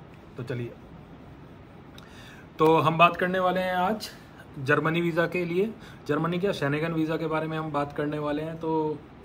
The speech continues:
शेनेगन वीज़ा मैंने कैसे लिया है, मैं देख रहा हूँ कि बहुत सारे ट्रैवल एजेंट और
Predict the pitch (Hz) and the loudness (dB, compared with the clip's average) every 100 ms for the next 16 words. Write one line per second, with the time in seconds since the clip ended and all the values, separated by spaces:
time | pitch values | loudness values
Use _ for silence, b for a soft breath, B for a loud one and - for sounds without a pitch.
0 | - - 143 156 165 156 156 156 156 156 | -12 -2 0 0 -2 0 0 0 -2 -6
1 | 151 131 147 135 123 127 B B 147 156 | -4 -2 -2 -2 -2 -6 B B -6 -2
2 | 156 151 160 165 170 131 139 135 151 156 | -2 -2 -4 -4 -2 0 0 0 2 2
3 | 156 151 B B B - 135 151 147 143 | 0 -4 B B B 0 2 4 4 4
4 | 147 147 147 143 143 131 131 139 139 139 | 4 2 0 0 -4 -6 -2 2 4 2
5 | 135 | 0